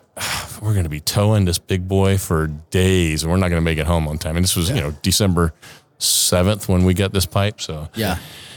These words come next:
Speaker 1: we're all thinking Christmas and Christmas shopping, and, you know, we just, and we've been getting our ass handed to us in the Bering Sea. We just wanted to go home. So
Speaker 3: Yeah.
Speaker 1: that kinda set the stage. We got, uh,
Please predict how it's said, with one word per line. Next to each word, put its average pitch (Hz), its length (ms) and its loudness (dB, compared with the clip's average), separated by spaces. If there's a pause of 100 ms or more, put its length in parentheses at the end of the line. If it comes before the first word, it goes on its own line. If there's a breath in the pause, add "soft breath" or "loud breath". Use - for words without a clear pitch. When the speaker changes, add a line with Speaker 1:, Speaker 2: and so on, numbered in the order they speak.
(140 loud breath)
Speaker 1:
we're 110 160 2
all 95 100 2
thinking 90 320 2
Christmas 90 460 0
and 87 80 -2
Christmas 90 340 -2
shopping, 87 460 0
and, 80 460 -2
you 85 80 -2
know, 78 120 -2
we 87 140 2
just, 95 140 0 (160)
and 92 380 0 (460)
we've 82 100 -4
been 87 80 0
getting 82 180 -2
our 80 60 0
ass 85 220 0
handed 82 240 0
to 87 100 0
us 76 120 -2
in - 60 -6
the 80 40 -2
Bering 78 300 -2
Sea. 87 200 -2
We 78 80 -6
just 78 160 -6
wanted 78 160 -10
to 76 60 -10
go 73 60 -10
home. 78 220 -8
So 92 180 -2 (220 loud breath)
Speaker 3:
Yeah. 87 80 -8
Speaker 1:
that 190 120 0
kinda 156 180 2
set - 220 0
the 95 60 0
stage. 87 400 0
We 90 80 2
got, 90 220 0
uh, 85 180 2